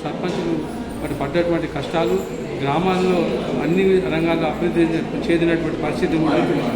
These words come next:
మనం చూసినాం. అయితే అభివృద్ధితో పాటు మరి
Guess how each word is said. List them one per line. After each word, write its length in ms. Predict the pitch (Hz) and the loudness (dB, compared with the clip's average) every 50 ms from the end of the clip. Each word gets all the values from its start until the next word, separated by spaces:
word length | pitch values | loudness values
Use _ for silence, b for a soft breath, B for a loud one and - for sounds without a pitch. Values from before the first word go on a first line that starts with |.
| 113 - 135 | -2 -2 0
మనం 260 | 143 156 156 143 139 143 | 0 2 2 0 0 0
చూసినాం. 420 | 160 160 - 156 151 147 190 226 - - - - - - - | 0 -2 -2 -4 -4 -4 -4 -4 -6 -8 -8 -8 -8 -4 -2
అయితే 460 | 170 185 185 202 190 180 170 175 190 - - - - - - - - - 135 139 | -2 0 0 0 0 0 0 -2 -4 -6 -8 -10 -12 -12 -12 -14 -12 -8 -6 -6
అభివృద్ధితో 500 | - - 175 202 185 208 208 196 208 180 | -4 -4 -4 -4 -2 0 0 2 0 0
పాటు 340 | - 175 170 175 - 190 180 156 156 - - - - - - | 0 0 -2 0 0 0 0 0 -2 -4 -6 -6 -8 -6 -4
మరి 260 | 151 160 151 151 | -4 -2 0 0